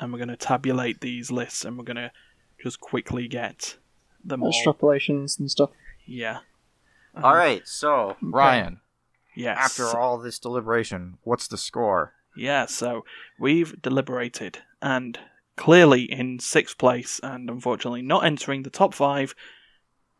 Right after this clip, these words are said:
Speaker 1: of Take Five, is Ignite, with a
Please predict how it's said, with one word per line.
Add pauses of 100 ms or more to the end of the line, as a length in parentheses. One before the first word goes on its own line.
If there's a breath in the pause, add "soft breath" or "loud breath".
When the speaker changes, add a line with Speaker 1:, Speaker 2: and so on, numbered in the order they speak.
(320)
Speaker 1:
of
Take
Five, (320 soft breath)
is (240)
Ignite, (120)
with
a